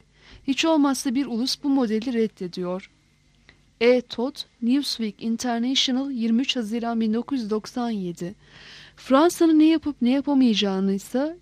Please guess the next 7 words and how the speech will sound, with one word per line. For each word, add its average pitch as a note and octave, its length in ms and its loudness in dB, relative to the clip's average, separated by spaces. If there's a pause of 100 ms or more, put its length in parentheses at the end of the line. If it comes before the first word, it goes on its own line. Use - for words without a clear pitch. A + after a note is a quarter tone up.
Jospin'in A#3+ 640 -2
iktidarındaki A3 800 -2
eylemi A3 320 0
gösterecek. F#3 600 -2 (220)
Söylenen G#3+ 540 2
sözler A3 640 -2
değil. E3+ 240 -10